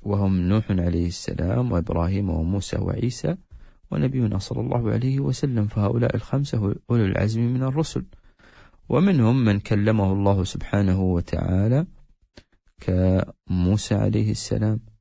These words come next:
ومنهم من، آه، كان خليلا لله جل وعلا كإبراهيم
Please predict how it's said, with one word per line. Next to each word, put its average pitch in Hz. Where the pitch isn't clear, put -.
ومنهم 127
من، 95
آه، -
كان 113
خليلا 113
لله 95
جل 92
وعلا 98
كإبراهيم 98